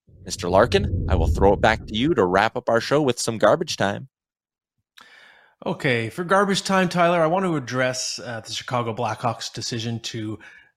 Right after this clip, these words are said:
Speaker 2: uh, sort of sit out the Pride Night festivities, if you will. There won't be any warm-up jerseys, anything like that. And to me, you know, we could go into a debate about just the sort of rise in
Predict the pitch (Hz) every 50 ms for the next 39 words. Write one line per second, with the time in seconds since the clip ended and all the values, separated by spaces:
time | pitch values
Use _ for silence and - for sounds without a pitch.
0 | _ 113 107 101 - - 135 123 117 107 - - - - 143 147 - - 135 139
1 | 160 156 - - - _ _ - - - - 131 120 123 123 120 117 - - 127
2 | 113 - - 120 117 123 123 120 - - 120 117 - 123 120 113 117 123 131 127
3 | 117 110 120 127 - - 123 123 127 123 117 - - - - - _ - 117 120
4 | 139 139 143 139 139 - - 139 139 139 143 123 131 127 127 120 135 131 131 127
5 | 123 123 - 131 131 139 156 156 - - 131 131 135 139 135 - - - - -
6 | - _ - - 196 220 254 294 311 311 285 - - 196 185 180 175 175 160 -
7 | - - 202 196 214 247 247 - 277 196 151 127 165 156 160 170 170 165 165 -
8 | 156 160 139 - - 151 123 135 120 120 127 127 127 123 113 120 127 120 - -
9 | 127 113 - - - - 120 107 - 127 120 117 107 104 104 113 117 117 120 120
10 | 113 101 107 113 113 110 98 90 87